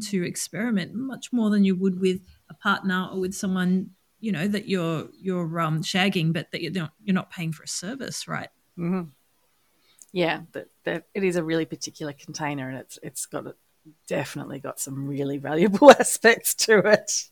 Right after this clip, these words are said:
Speaker 1: Oh. So what are the advantages? It sounds like one of the advantage, one of the advantages of doing this purposefully is that you have better sex, or you learn how to have better sex. Would you say that's the key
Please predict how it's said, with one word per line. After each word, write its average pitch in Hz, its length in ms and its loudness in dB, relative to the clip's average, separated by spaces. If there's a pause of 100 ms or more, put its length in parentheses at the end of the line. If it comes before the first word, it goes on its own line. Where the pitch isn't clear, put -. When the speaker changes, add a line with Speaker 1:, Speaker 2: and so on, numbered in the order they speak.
(160)
Speaker 1:
Oh. 262 220 6 (500)
So 320 160 0
what 339 160 2
are 415 120 0
the 427 120 6
advantages? 247 640 4
It 269 120 -4
sounds 311 200 0
like 254 160 0
one 269 120 2
of 311 100 -4
the 277 100 2
advantage, 202 600 2 (500)
one 254 160 -2
of 262 100 -4
the 262 120 2
advantages 196 600 2
of 185 120 0
doing 190 220 2
this 160 180 -2
purposefully 226 1000 -4 (320)
is 208 160 2
that 190 260 0 (240)
you 208 100 4
have 185 160 2
better 175 160 -2
sex, - 580 -4
or 196 100 4
you 196 180 8
learn 190 380 8
how 175 180 0
to 160 60 -2
have 160 180 -6
better - 180 -12
sex. - 540 -14 (520)
Would 262 160 0
you 311 60 0
say 302 180 0
that's - 240 -4
the 226 100 -6
key 226 520 0